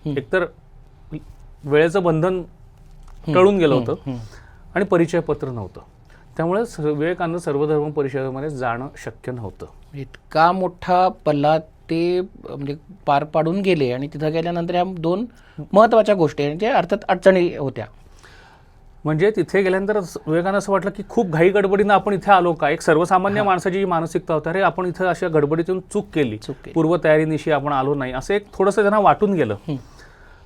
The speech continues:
Speaker 2: पण काही योगायोगाच्या गोष्टी होत्या. आता तिथे तुम्ही म्हणता त्यांचा सहभाग कसा झाला?
Speaker 1: हो.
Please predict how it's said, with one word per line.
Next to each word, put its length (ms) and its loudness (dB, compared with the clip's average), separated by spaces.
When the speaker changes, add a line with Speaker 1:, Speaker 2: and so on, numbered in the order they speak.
Speaker 2:
पण 220 2
काही 180 6
योगायोगाच्या 600 4
गोष्टी 300 -6
होत्या. 220 -8
आता 200 -8
तिथे 260 0
तुम्ही 260 2
म्हणता 200 0
त्यांचा 300 -2
सहभाग 380 4
कसा 320 0
झाला? 300 -4
Speaker 1:
हो. 180 -4